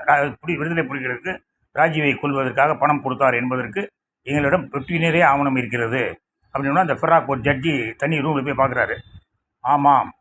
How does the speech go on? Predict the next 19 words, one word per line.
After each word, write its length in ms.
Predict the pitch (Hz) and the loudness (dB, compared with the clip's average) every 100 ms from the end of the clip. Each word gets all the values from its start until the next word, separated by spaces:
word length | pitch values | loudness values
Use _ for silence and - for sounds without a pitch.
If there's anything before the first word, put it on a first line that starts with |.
| _ | _
பெட்டி 220 | 135 151 | -6 0
நிறைய 260 | 143 147 | 4 6
ஆவணம் 260 | 143 143 123 | 6 4 0
இருக்குது" 140 | 117 | 0
அப்படின்னு 200 | 131 120 | 0 -2
சொல்லி 240 | 120 131 123 | -4 -4 -4
ஒத்துக்கிறாரு. 680 | 113 120 143 127 127 202 - _ _ _ | -6 -4 0 2 2 0 -6 _ _ _
சந்திராசாமி 420 | 151 175 151 139 | 0 2 4 2
வெளிநாடு 400 | 165 143 156 131 | 2 2 2 2
போகக்கூடாது, 680 | 120 131 123 117 117 117 80 _ _ _ | 0 0 2 2 2 -2 -4 _ _ _
அவர் 160 | - 139 | -6 -2
வெளிநாடு 300 | 151 170 147 | 2 2 2
போகிறதுக்காக 480 | 117 151 135 139 139 | 2 2 4 2 4
தான் 180 | 165 | 2
ஃபெர்ரா 280 | 123 143 147 | 4 4 4
கோர்ட்டில் 240 | 127 123 135 | 2 -4 2
போய் 100 | 131 | 2
அனுமதி 280 | 135 135 | 2 -4
கேட்டார். 320 | 120 113 107 | -2 0 0